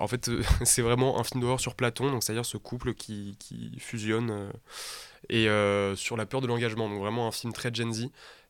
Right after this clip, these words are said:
Et, euh, et c'était, euh, non, c'était, c'était un, une bonne idée, mais qui va pas, qui est pas traité de manière, euh, s-, aussi originale que ça pourrait. Il y a un contre-exemple pour moi dans cette tendance cette année-là, mais je vais pas le dire maintenant parce que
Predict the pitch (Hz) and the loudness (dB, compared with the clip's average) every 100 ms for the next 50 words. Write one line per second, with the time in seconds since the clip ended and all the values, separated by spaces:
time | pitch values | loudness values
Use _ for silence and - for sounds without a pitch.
0 | - 113 117 104 98 98 98 95 95 95 | 0 4 6 4 4 2 0 -2 -2 -2
1 | - 101 - - 127 135 107 98 98 104 | -4 -2 -2 0 4 4 6 4 2 2
2 | 151 120 - 101 92 98 101 92 92 104 | 0 -2 -2 0 0 0 0 2 2 2
3 | 113 113 127 147 117 95 - 104 98 117 | 2 2 2 4 2 -2 -4 -2 0 2
4 | 120 117 - 98 117 - 110 120 113 104 | 4 2 0 -2 -2 -2 -4 -2 0 0
5 | 107 107 101 98 95 - - - - - | 0 0 0 0 -4 -6 0 4 4 2
6 | - 123 - 151 127 120 123 127 131 117 | 0 4 4 6 4 4 4 4 4 2
7 | 110 - 117 110 104 - 107 117 117 - | 0 -4 -4 -2 -2 -4 -2 -2 -2 -10
8 | - - 117 - 143 147 - 135 131 139 | -8 4 4 8 6 6 2 4 6 4
9 | 123 117 127 113 113 117 113 120 107 107 | 4 4 4 4 -2 -2 0 0 -2 0
10 | 104 104 113 104 95 98 92 101 98 95 | 0 2 0 -2 -4 -4 -4 -2 -2 -2
11 | 95 101 101 98 104 98 - 92 | -4 -4 -4 -2 -4 -8 -8 -6